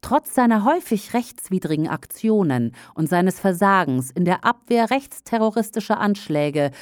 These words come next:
wird er mit immer mehr Mitteln, Personal und erweiterten Befugnissen ausgestattet, wie zum Beispiel dem Einsatz von Staatstrojanern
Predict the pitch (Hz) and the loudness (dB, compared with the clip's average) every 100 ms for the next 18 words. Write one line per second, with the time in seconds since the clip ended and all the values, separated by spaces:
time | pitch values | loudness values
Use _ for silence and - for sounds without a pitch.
0 | - - 190 254 - 214 214 202 202 - | -20 -4 0 0 0 0 2 0 -2 -2
1 | 285 330 302 220 180 175 175 175 190 196 | 2 4 4 4 2 2 0 0 -2 0
2 | 214 214 202 190 196 185 180 180 196 196 | -2 -2 -2 0 0 0 2 2 0 -4
3 | - - - 330 359 - 226 214 226 226 | -12 -8 -2 0 0 0 0 2 0 -2
4 | 214 202 196 - 254 233 151 131 143 123 | -2 0 0 -2 -4 -2 -4 -2 -2 0
5 | 131 - 131 - 131 127 123 - - - | -2 -4 -10 -6 -6 -4 -8 -8 -18 -8
6 | 170 - 160 151 151 147 165 151 151 151 | -6 -4 -4 0 -2 -2 -2 -2 -2 -2
7 | 160 165 160 - 175 - 196 196 202 - | -2 -2 -4 -6 -8 -4 -2 0 -2 -6
8 | 170 165 156 156 156 | -4 0 2 2 0